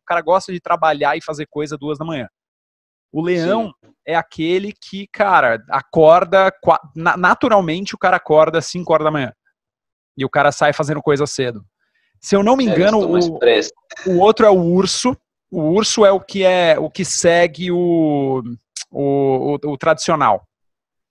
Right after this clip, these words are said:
Speaker 1: Eu preciso lembrar do golfinho agora. Qual que é?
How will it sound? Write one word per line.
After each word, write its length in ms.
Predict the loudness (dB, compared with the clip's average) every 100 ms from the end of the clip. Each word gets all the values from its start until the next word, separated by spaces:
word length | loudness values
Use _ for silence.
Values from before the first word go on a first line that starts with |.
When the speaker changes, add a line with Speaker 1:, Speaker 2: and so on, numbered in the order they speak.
| _ _
Speaker 1:
Eu 200 | -6 -4 -6 _
preciso 240 | -14 -10 -4
lembrar 260 | 0 2 2
do 80 |
golfinho 460 | 0 -2 -4 -8 -6
agora. 400 | -2 0 -2 -4 -12 _ _ _ _ _ _
Qual 180 | -2 -2
que 160 | -2 -2
é? 180 | -2